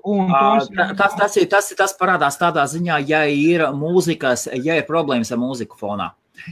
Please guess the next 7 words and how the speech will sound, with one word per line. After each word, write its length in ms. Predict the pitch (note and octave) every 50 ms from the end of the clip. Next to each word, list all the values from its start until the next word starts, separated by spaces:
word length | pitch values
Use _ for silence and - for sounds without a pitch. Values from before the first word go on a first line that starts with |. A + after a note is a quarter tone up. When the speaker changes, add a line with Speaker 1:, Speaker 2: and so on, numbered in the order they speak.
| - _
Speaker 2:
Ja 260 | A#2+ A#2+ D#3 G3 A3+
ir 100 | A#3+ A3+ A3
problēmas 460 | - G#3+ A3+ A3 F#3+ F#3+ D#3+ D#3 -
ar 120 | D#3 D3 D3+
mūziku 340 | E3 F#3 F#3+ F3 - - -
fonā, 320 | E3+ D#3+ E3+ E3+ C#3 A#2
Jāni, 460 | A2 G#2 G#2+ G#2+ G#2+ A2 A2+ A2+ G2+